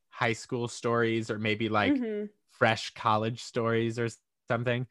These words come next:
Speaker 2: Yeah.
Speaker 1: But I, but yeah, there's always, like, a gay lover
Speaker 2: Mm-hmm.
Speaker 1: that's perfect for them, and then they work
Speaker 2: Mm-hmm.
Speaker 1: it out. And if it wasn't unhealthy, like, if it was a perfectly healthy relationship,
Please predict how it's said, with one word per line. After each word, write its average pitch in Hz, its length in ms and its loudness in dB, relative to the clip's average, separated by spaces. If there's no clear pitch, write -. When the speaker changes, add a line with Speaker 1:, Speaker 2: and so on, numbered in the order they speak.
Speaker 2:
Yeah. 220 360 0
Speaker 1:
But 160 180 0
I, 156 200 2
but 151 200 6
yeah, 156 280 8
there's 135 240 6
always, 151 600 6
like, 131 340 4
a 139 80 4
gay 131 500 6
lover 123 720 6
Speaker 2:
Mm-hmm. 226 400 2
Speaker 1:
that's - 100 0
perfect - 560 4
for 107 140 0
them, 90 360 0
and 139 100 0
then 135 120 4
they 135 120 6
work 113 240 4
Speaker 2:
Mm-hmm. 117 40 -2
Speaker 1:
it 104 60 4
out. 95 260 4
And 160 200 6
if 160 100 6
it 151 120 8
wasn't 151 480 6
unhealthy, 131 580 4
like, 120 160 4
if 127 100 -2
it 131 60 4
was 123 140 0
a 123 40 -2
perfectly 127 400 2
healthy 139 300 4
relationship, 98 880 0